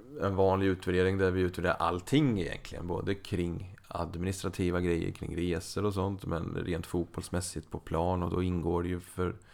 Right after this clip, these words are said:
så som vi in-, jobbar nu så ingår ju psykologi som en del i vad som sker på plan. Eh, det som skilde kanske från en vanlig samling, det var väl att vi pratade mer om,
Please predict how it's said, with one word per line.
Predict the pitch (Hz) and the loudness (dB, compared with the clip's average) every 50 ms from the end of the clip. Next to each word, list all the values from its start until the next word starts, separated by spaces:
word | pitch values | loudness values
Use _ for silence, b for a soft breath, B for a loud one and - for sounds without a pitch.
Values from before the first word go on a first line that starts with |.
| b b b | b b b
så | - - 101 | -6 -4 -4
som | 92 - 95 | -2 0 2
vi | 90 90 90 | 2 2 2
in-, | 90 87 87 87 - - | 2 2 0 -2 -4 -4
jobbar | - 95 90 85 85 95 110 | -2 0 0 0 2 2 2
nu | 107 95 95 | 4 2 0
så | 98 - 87 | 0 0 0
ingår | 90 90 90 87 92 92 101 | 0 0 2 0 0 0 0
ju | 101 | 0
psykologi | 92 90 87 - - 87 87 90 90 | 0 -2 -4 -2 -2 -2 0 0 0
som | 87 - - 82 | -2 -2 -4 -4
en | 80 87 | -2 0
del | 87 85 87 90 92 | 0 0 0 0 0
i | 87 87 85 - - - - | -2 -4 -4 -6 -12 -10 -8
vad | 90 87 | -8 -6
som | - 87 | -4 -6
sker | - - - 80 | -4 -2 -2 -2
på | - 73 | -4 -6
plan. | - - - 78 82 87 98 95 B B B B B B B B B B B B B B B B B B B B | -8 -4 -4 -2 -2 -2 -4 -6 B B B B B B B B B B B B B B B B B B B B
Eh, | - 87 87 85 | 0 2 2 4
det | 90 104 104 | 6 6 6
som | - 107 101 | 6 6 2
skilde | - - - 127 117 104 92 92 90 90 110 120 | 2 4 6 6 6 8 6 4 6 8 8 8
kanske | 117 - 131 117 110 98 95 - - - 104 98 | 8 8 8 8 8 6 0 -4 0 2 2 2
från | 95 - 101 98 98 | 2 0 -2 -2 0
en | 95 | 2
vanlig | 95 101 87 82 92 90 101 - | 4 4 4 4 2 2 0 -2
samling, | - - 123 101 95 90 87 92 | 2 4 4 4 4 2 0 0
det | 95 98 | 0 2
var | 95 98 | 2 2
väl | 98 104 | 4 2
att | 104 101 | 0 0
vi | 104 98 | -2 -6
pratade | 92 - - 101 90 90 90 - 82 90 | -6 -2 0 0 0 0 0 -2 -2 -2
mer | 90 87 82 85 90 107 120 113 - | -2 -2 -2 -2 0 2 2 2 2
om, | - 76 90 92 90 90 92 | 2 0 0 0 0 -2 -4